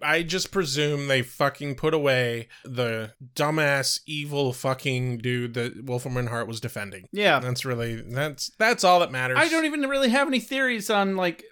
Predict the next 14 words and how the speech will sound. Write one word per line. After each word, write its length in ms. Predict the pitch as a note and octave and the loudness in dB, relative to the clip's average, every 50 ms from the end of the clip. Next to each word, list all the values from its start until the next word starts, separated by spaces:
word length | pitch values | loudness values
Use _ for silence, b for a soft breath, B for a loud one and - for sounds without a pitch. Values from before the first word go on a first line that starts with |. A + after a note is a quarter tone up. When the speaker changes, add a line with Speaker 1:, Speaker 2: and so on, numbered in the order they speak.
| - - | -12 -4
Speaker 2:
who 180 | G#3+ A#3 A#3+ G#3+ | -2 0 0 0
these 240 | A3+ A3 F#3+ E3 | 0 -2 -4 -4
demons 420 | - G3+ G#3 G#3+ G#3 G3+ G3 E3+ D#3+ | -2 0 0 2 2 0 0 -2 -2
were 520 | D#3 F3+ F#3+ F#3+ F#3+ F#3 F#3 F#3 F3+ F3+ | 0 2 2 4 4 4 4 4 4 2
and 360 | E3+ D#3+ D#3+ D#3+ D#3+ D#3 E3 D#3+ C#3+ C#3+ C#3+ | 0 -2 -2 -4 -6 -6 -8 -10 -12 -12 -4
how 220 | - F3+ F3 F#3 | 0 2 2 2
they 100 | F3+ F3+ | 2 0
were 140 | E3+ F3+ E3+ | 0 0 -2
wrapped 420 | D#3+ D#3 D#3 D#3+ D#3+ D#3 - - | 0 2 2 2 2 0 0 2
up 300 | E3+ D#3 D3+ D3 D3 - | 4 4 4 2 0 -8
with 340 | C#3+ D3+ E3 D#3+ D#3 D#3+ - | -6 -2 0 0 0 0 -4
and 240 | E3 D3+ D3+ D#3 D3+ | -6 -4 -4 -4 -2
or 180 | D3+ C#3+ C#3 | -2 0 0
against 800 | C#3 C#3 C3+ C#3 C#3 C#3+ C#3 C3+ - - - - - - - - | 0 0 0 -2 -2 -2 -2 -4 -6 -8 -8 -8 -8 -10 -10 -12